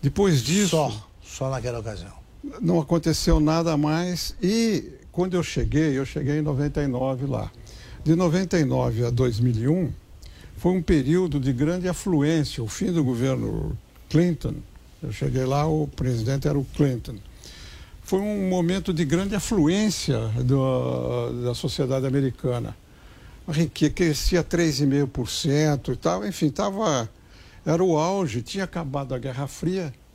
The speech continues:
Speaker 1: né? Então, os Estados Unidos estavam no auge.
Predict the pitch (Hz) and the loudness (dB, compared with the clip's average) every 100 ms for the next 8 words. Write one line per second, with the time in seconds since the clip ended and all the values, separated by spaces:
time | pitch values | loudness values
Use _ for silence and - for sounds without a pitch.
0 | - 139 143 - - - - - - - | -10 -10 -10 -18 -20 -20 -20 -20 -14 -4
1 | 196 196 196 - 208 170 180 202 220 - | -2 0 -2 -2 -2 0 -2 -2 -4 -4
2 | 220 220 285 294 175 190 190 104 101 | -4 0 0 2 2 2 0 -2 -6